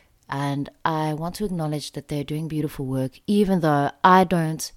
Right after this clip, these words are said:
agree with or resonate with everything that they're doing. And I was really grateful for this friend sending me this message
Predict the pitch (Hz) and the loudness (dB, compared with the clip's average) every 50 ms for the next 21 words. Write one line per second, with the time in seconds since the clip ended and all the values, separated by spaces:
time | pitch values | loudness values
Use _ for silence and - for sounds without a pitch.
0 | - - 151 135 135 151 156 185 196 190 190 185 185 - - - 151 139 139 156 | -16 -16 -14 -10 -4 0 0 2 2 2 0 0 -2 -6 -8 -6 -4 -2 -2 -2
1 | 160 147 160 156 147 147 - - 135 - - - - 143 131 139 147 135 - 143 | -2 0 0 -2 -2 -2 -4 -6 -8 -8 -8 -8 -6 -4 -4 -4 -4 -4 -2 -2
2 | 135 131 131 135 135 135 131 - 131 135 127 - - 135 131 127 123 131 131 123 | 0 0 0 0 0 -2 -4 -6 -8 -8 -8 -6 -6 -6 -6 -6 -4 -4 -2 -2
3 | 117 117 117 127 131 - - - - - - - - - - 233 254 262 269 214 | -2 -2 -4 -6 -8 -10 -18 -20 -20 -20 -20 -20 -10 0 4 6 6 8 6 6
4 | 240 302 330 339 233 247 220 214 - 208 196 - 220 208 208 - - - 190 180 | 4 4 4 6 8 8 6 6 4 0 -2 0 0 0 0 -2 -2 2 4 4
5 | 180 180 180 160 - - _ _ _ - - - - 240 240 254 269 277 240 202 | 4 4 2 0 -4 -8 _ _ _ -8 -4 2 6 8 10 10 10 10 8 8
6 | 165 160 - - - - 170 175 165 - 170 151 151 139 - - 143 135 131 135 | 6 2 -2 -6 -6 -2 -2 0 0 0 -2 -2 -2 -2 -2 -2 -2 -4 -4 -6
7 | - | -8